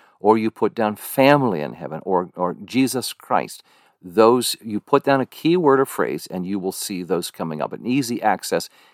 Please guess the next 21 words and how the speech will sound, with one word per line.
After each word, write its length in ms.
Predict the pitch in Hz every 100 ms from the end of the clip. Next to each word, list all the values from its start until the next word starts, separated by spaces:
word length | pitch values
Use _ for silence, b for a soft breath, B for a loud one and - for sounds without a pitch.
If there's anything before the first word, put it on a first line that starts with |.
| _
in 140 | 101
case 260 | 95 104 92
somebody 280 | - 101 98
has 200 | 92 -
questions. 520 | - 107 - 113 -
And 140 | 107 b b b
it's 180 | 120 -
really 380 | 101 151 180
great 380 | 107 95 120 185
for 160 | - 104
you 280 | 92 98 98
if 140 | 95
you're 160 | 104 98
with 220 | 110 175
somebody 420 | - 104 92 95
or 140 | 95 98
you're 200 | 104 98
in 80 |
a 60 | 95
Bible 340 | 92 123 131
study 380 | 120 - 76 87